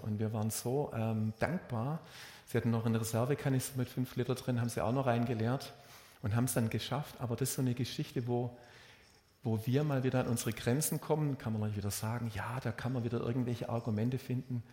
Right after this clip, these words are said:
Aber das ist ein guter Freund und den kenne ich gut und er hat gesagt, „Hey, das ist absoluter Hammer, was da passiert ist.“ Und das zeigt uns, Gott ist einfach größer als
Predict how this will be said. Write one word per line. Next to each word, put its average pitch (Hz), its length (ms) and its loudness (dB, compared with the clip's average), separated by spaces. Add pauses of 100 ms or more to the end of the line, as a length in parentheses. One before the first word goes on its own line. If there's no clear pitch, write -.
(580)
Aber 123 440 2 (280)
das 131 180 0
ist - 140 -2
ein 131 60 4
guter 135 260 4
Freund 123 320 4
und 120 60 4
den 120 120 4
kenne 135 220 4
ich - 180 -2
gut 123 140 2
und 120 80 2
er 113 60 2
hat - 80 -8
gesagt, - 420 -4
„Hey, 120 360 4 (600)
das 104 180 -2
ist - 180 -10
absoluter 110 520 -2
Hammer, 113 180 0
was 107 160 -4
da 107 100 -4
passiert - 420 -8
ist.“ - 260 -12 (840)
Und 139 300 2 (180)
das - 240 4
zeigt 160 480 4
uns, 139 400 4 (800)
Gott 160 180 2
ist - 160 0
einfach 151 460 0
größer 127 580 4 (560)
als 113 300 0